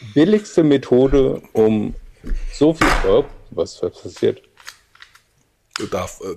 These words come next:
Speaker 2: äh, Darth Vader
Speaker 1: Ah,
Speaker 2: ist umgefallen.
Speaker 1: okay. <laughs> also was die billig-, die ma-, derzeit stellt sich ja die Frage meistens, äh, was ist die billigste Methode, damit ich die Kosten am besten runterdrücke?
Speaker 2: Richtig.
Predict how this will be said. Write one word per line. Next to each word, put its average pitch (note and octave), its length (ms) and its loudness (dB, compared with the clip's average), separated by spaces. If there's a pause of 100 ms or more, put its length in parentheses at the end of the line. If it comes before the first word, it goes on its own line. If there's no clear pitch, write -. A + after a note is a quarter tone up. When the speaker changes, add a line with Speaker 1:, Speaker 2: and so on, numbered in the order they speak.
(140)
Speaker 2:
äh, G#2 180 -6
Darth F2 320 -2 (120)
Vader G#2 340 4
Speaker 1:
Ah, A2+ 80 -4
Speaker 2:
ist - 140 -6
umgefallen. - 560 -10
Speaker 1:
okay. - 300 -4 (340)
<laughs> - 160 0 (520)
also A#2+ 180 2
was C3+ 300 -2
die C3 100 0
billig-, C3+ 360 0
die A2+ 160 -4
ma-, A#2 240 0
derzeit C#3+ 520 2
stellt B2 300 2
sich A#2+ 220 -8
ja G#2+ 140 4
die G2+ 160 -8
Frage C#3 540 0 (460)
meistens, A#2+ 720 0
äh, G2+ 320 4
was C#3 180 2
ist - 160 -14
die A2+ 60 -2
billigste C#3+ 460 -2
Methode, A#2+ 580 0
damit G2 360 0
ich G2+ 120 -20
die G#2 100 -16
Kosten - 420 -4
am F#2 240 -6
besten G#2 580 -8
runterdrücke? - 1300 -8 (580)
Speaker 2:
Richtig. - 420 -14